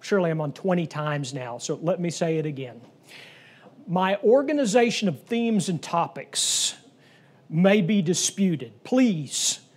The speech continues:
dispute it. Don't focus on that. What I'm trying to do is, uh, as they, as they tell you in, in, uh, in, uh, a class of homiletics, all I'm trying to do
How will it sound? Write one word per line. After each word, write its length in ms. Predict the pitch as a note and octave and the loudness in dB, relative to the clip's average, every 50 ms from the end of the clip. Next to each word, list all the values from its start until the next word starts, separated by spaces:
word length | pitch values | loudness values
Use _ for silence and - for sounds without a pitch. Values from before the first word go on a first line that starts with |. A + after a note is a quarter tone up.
| _ _ _ | _ _ _
dispute 560 | C#3+ E3+ D3+ - - - G3+ G#3 G3+ F3 D3 - | -2 -2 0 0 -2 0 2 4 4 2 2 -2
it. 260 | - - - - - - - - - - - - - - _ _ _ _ _ _ _ _ _ _ - C#3 | -10 -16 -18 -18 -18 -18 -20 -20 -20 -20 -20 -20 -20 -20 _ _ _ _ _ _ _ _ _ _ 4 6
Don't 240 | A#3+ A#3+ A#3 - | 6 6 6 2
focus 400 | - - A#3 A3 G#3 G#3 - - | 2 2 2 2 4 2 0 0
on 160 | F#3+ D#3+ D#3 D#3 | -2 -2 -2 -4
that. 320 | D#3 C3+ A#2+ A#2 - - | -4 -6 -8 -10 -12 -10
What 240 | F3+ D#3 G#3 B3+ C4 | -4 -2 0 0 0
I'm 160 | C4 B3 A3+ | 0 0 -2
trying 380 | - - C4+ B3+ B3 B3 A#3 - | -2 -2 -2 0 0 0 -2 -2
to 80 | - F3+ | -2 -4
do 440 | C#3+ C#3+ G3+ G3 G3+ G3 F#3+ F#3+ - | 0 2 4 4 4 4 2 0 -2
is, 540 | F#3 E3+ D#3+ D#3 D#3 D#3+ D#3+ D#3 D3 - - - - - - | -2 -2 0 0 0 -2 0 0 -2 -2 -4 -6 -14 -10 -6
uh, 140 | D#3+ D3+ D#3+ | -6 -4 -2
as 140 | E3+ D#3+ C#3+ | -2 -2 0
they, 200 | F3 E3+ E3+ F3+ | 0 0 0 2
as 160 | F#3 E3+ D3+ D#3 | 0 -2 0 0
they 100 | F3 D#3+ | -2 -2
tell 240 | - G3 G#3+ G3+ | 0 2 4 4
you 200 | G3+ G3 F#3+ F3 | 4 4 2 2
in, 240 | E3+ E3 E3 D#3+ E3+ | 2 0 0 -2 -4
in, 320 | - - E3+ D#3+ D3+ D#3 D#3 | -2 -2 0 0 2 2 2
uh, 200 | D3+ D3 D3 - - | 2 2 0 -2 -2
in, 440 | F#3+ E3 D#3 D3 D3 C#3+ - - - | -2 -2 0 -2 -4 -6 -8 -10 -10
uh, 260 | - D#3 - E3 D#3 - - E3+ | -10 -8 -6 -6 -6 -6 -8 -10
a 40 | |
class 420 | D3 - - - F#3+ F3 D#3+ - - | -12 -14 -2 0 2 2 2 0 -2
of 60 | C3 | -6
homiletics, 680 | - - F#3+ F3 E3+ D#3+ D3+ F#3 F#3 E3 D#3 C#3+ - - - | -6 -2 -2 0 0 0 -2 -2 -2 -2 -4 -6 -6 -8 -4
all 180 | - G3+ B3 C4+ | -2 -2 0 0
I'm 120 | C#4 B3+ | -2 -4
trying 280 | - - A#3+ A#3 A3+ F3 | -4 -2 -2 -2 0 0
to 80 | G3+ | 0
do 300 | F3 F3 F#3 F#3 F#3 F3+ | 4 6 6 6 6 4